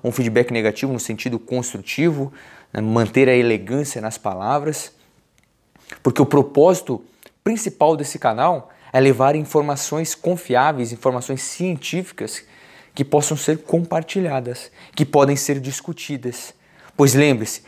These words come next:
a ciência é movida pelas perguntas e não pelas respostas. Assim, já vou provocando você a dar aquele super like e se inscrever no canal.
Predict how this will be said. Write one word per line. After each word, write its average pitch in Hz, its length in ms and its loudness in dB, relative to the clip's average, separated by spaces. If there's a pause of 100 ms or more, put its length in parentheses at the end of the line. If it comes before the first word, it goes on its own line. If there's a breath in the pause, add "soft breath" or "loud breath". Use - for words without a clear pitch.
(100)
a 143 80 0
ciência 160 460 0
é 139 40 2
movida 123 800 -2 (360 soft breath)
pelas 135 200 4
perguntas 156 540 2
e 107 60 -6
não 110 160 -6
pelas 147 260 -4
respostas. - 960 -4 (1600 soft breath)
Assim, 143 280 4
já 160 120 6
vou 165 160 6
provocando 165 500 4
você 143 280 -2
a 156 40 2
dar 143 160 4
aquele 151 240 -2
super - 440 -6
like 139 600 -4 (340 loud breath)
e 120 80 -6
se - 140 -2
inscrever 127 540 2
no 139 120 -4
canal. 123 680 -2